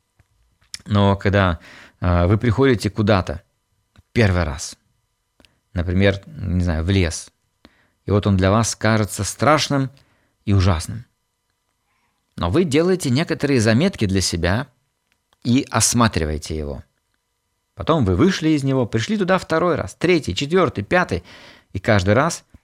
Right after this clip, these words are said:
этот лес становится для вас уже не страшным, потому что вы были в нем. И даже у вас есть знакомые березки, у вас есть знакомые елочки, может быть, даже говорите: "Елочка, привет, здесь я нашел два белых гриба под тобой, что сейчас там для меня есть?"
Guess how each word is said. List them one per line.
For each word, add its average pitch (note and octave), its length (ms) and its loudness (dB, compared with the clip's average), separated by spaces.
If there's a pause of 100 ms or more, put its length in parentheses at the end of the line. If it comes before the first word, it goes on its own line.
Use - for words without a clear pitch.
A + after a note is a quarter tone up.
(180)
этот A2 280 2
лес C#3+ 220 0
становится C3 500 0
для A#2 140 2
вас A#2+ 200 0
уже D3 160 -4
не F3 80 -2
страшным, F3 540 -4 (140)
потому G#2+ 320 2
что G#2+ 160 0
вы G#2 100 2
были C#3+ 360 2
в F#2+ 80 0
нем. D#2+ 220 -2 (720)
И A2+ 60 0
даже A2 360 2 (340)
у G#2+ 60 -2
вас A#2+ 280 2
есть C3 180 2
знакомые C3 460 2
березки, C3 580 0 (260)
у - 40 -2
вас A2+ 200 2
есть A#2+ 140 2
знакомые C3+ 480 2
елочки, D#3 420 4
может A#2 240 2
быть, A#2 100 0
даже A2+ 280 4 (220)
говорите: A#2+ 400 4
"Елочка, C3+ 460 2
привет, B2 460 0 (100)
здесь A2+ 380 0
я B2 100 0
нашел C3+ 340 0
два A2+ 200 2
белых C#3+ 360 2
гриба A#2+ 300 2
под F3+ 200 -4
тобой, A2+ 320 2
что C#3+ 240 2
сейчас B2+ 520 0
там C3 320 0
для C3+ 140 0
меня C#3+ 240 0
есть?" E3+ 500 -2